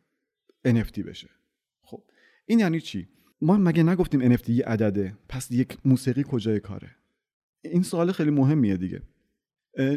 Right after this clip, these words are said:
نکته اینه که اون محتوای ان اف تی با خود ان اف تی متفاوته.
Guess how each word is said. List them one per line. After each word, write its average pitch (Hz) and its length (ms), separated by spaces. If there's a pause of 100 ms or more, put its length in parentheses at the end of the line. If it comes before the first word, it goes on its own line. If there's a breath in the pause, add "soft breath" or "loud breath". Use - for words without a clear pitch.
(140)
نکته 196 300
اینه 185 180
که 110 280 (360 soft breath)
اون 170 220 (200)
محتوای 131 960
ان 107 160
اف 101 160
تی 123 340 (500)
با 127 200
خود 170 280
ان 139 180
اف 113 120
تی 123 100
متفاوته. 98 600